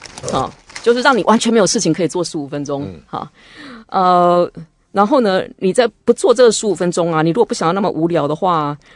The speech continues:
Speaker 1: 我可以让你被电击一下。
Speaker 2: 嗯哼。
Speaker 1: 哈，有多少人呢，是愿意，他宁愿被电击，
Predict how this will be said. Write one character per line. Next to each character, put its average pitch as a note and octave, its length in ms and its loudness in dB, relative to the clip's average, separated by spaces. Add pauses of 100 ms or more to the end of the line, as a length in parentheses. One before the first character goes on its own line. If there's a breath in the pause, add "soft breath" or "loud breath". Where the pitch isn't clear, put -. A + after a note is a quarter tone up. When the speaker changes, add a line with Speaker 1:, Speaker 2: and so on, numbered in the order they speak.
(120)
Speaker 1:
我 - 100 -8
可 - 140 -2
以 G3+ 40 6
让 G#3 140 -2
你 D3 60 0
被 F#3 160 -4
电 F3+ 240 -2
击 B2+ 220 -10
一 C3+ 60 -8
下。 C#3 300 -10 (360)
Speaker 2:
嗯 G2+ 200 -10
哼。 D3 140 0 (140)
Speaker 1:
哈， F#3 340 0 (600 loud breath)
有 G#3+ 180 6
多 E4+ 220 2
少 E3 240 4
人 D3+ 240 2
呢， E3 400 0
是 - 400 -4
愿 C4 280 2
意， G#3 320 -6 (160)
他 D4 140 -2
宁 A3+ 200 2
愿 B3+ 200 2
被 C4 220 2 (200)
电 B3 280 2
击， D3 420 -14